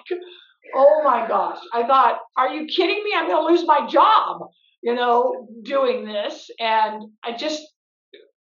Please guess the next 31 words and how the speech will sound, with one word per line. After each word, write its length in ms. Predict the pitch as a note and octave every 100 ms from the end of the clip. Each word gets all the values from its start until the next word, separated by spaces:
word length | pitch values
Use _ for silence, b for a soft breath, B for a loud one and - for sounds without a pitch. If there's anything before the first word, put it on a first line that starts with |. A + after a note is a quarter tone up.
| _
it 140 | A#3+ A#3
just 240 | D4+ D4+
was 260 | C4+ - G#3
one 160 | B3 C4
of 60 |
those 180 | C4+ B3+
things 260 | C4+ C#4 A#3+
where 300 | A#3+ - - -
you 140 | A#3+
don't 240 | B3 B3+ C4
even, 380 | A#3 A#3 G3+ - _ _ _
and 80 | A3+
I 100 | B3+
should 200 | C#4 G4+
have 160 | G#4+ D4
known, 300 | C4+ A#3+ A3
because 420 | G3+ G3+ G3 G3 _ _ _ _ _ -
I 100 | A#3
had 80 | A#3+
a 20 |
basketball 540 | A3+ A#3+ - G#3+ G#3
coach 220 | G#3 G#3+ G#3+
in 80 |
high 180 | G3+ A3
school, 360 | A3 A#3+ B3 B3+
and 100 | G#3+
he 160 | C4 -
called 280 | C4 C4+
me 80 | B3
the 160 | G3+ F#3+
best 300 | A3 B3 -